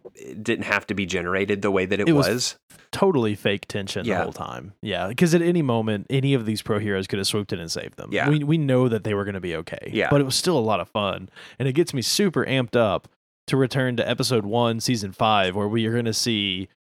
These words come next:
Speaker 2: Hawks and, uh, Endeavor fight off against this Nomu. Like,
Speaker 1: Yeah.
Speaker 2: there, that follow-up is gonna be so crazy.
Speaker 1: If the, if the O V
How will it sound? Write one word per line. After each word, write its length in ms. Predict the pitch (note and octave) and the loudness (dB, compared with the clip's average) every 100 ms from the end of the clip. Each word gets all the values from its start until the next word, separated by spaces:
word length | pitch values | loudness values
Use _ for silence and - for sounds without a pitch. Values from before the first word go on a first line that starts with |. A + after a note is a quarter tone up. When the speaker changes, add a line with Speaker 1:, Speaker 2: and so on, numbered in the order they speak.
| _ | _
Speaker 2:
Hawks 540 | - C#3 B2 A#2+ - - - | 0 4 4 2 -4 -6 -6
and, 520 | G#2 G2+ G2 F#2+ G2 | -6 -4 -4 -6 -8
uh, 420 | - F#2+ F#2 E2+ | -8 -8 -6 -6
Endeavor 520 | G2+ G#2+ G#2 A2 G#2 G2 | -8 -8 -4 -4 -4 -4
fight 220 | A#2 G2+ | -2 0
off 200 | F#2+ F#2+ | -2 -4
against 240 | F#2 F2+ | -10 -10
this 180 | G2 F#2 | -8 -8
Nomu. 460 | G2 F#2 E2+ E2+ - | -8 -10 -10 -14 -10
Like, 380 | - F#2+ D#2+ - _ _ _ _ _ _ - | -6 -6 -6 -14 _ _ _ _ _ _ -4
Speaker 1:
Yeah. 320 | G2+ F2 E2+ - | -2 -2 -4 -8
Speaker 2:
there, 260 | A2+ B2+ C#3 | -4 -2 -2
that 220 | C#3+ C#3 | -2 -2
follow-up 460 | - C3 B2 G#2 A#2 | 0 0 0 -4 -6
is 80 | A2+ | -6
gonna 140 | A2 | -8
be 120 | G2+ | -6
so 300 | G2+ B2 G#2 | -8 -6 -6
crazy. 420 | G2+ G2+ D#2+ E2+ | -6 -10 -10 -8
Speaker 1:
If 220 | C#3+ D#3+ - | -4 -4 -4
the, 140 | - - | -6 -2
if 120 | D3 | -2
the 160 | C#3 B2 | 0 0
O 160 | B2+ D3 | 2 2
V 160 | C#3 | 2